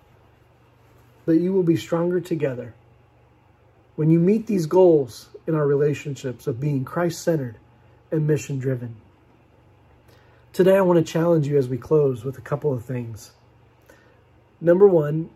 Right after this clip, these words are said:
are you praying together? If you're praying together, I want you to add to your prayer, "God, what would you have our mission to be? Would you give us some purpose? Would you give us some direction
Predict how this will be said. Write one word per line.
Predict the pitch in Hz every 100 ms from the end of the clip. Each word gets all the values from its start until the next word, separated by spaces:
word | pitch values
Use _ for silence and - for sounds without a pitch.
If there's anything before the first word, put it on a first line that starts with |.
| -
are |
you | 147 156
praying | 156 170 175 175
together? | 170 151 135 120 123 _ _ _ _ _ _ _ _ - _ -
If | 170 196
you're |
praying | 170 - 233 240
together, | 208 165 156 160 175
I |
want | 214 226 -
you | 202
to | 175 160 160 170
add | 160 175 156
to | 165
your | 147
prayer, | 135 151 135 123 - _ _ _ _ _ _ _
"God, | - 170 185 - - - -
what | 185 214
would | 254 208
you | 233 196
have | 170 170
our | 165
mission | 143 151 156 165 143
to | 139
be? | 123 113 107 _ _ _ _ _ _ _ _
Would | 180 170
you | 180
give | 151 190 233
us | 247 -
some | 190 175
purpose? | - 175 160 151 - - - -
Would | 170 160
you |
give | 151 160 208
us | 247 -
some | 214
direction | 175 160 147 143 - 143 117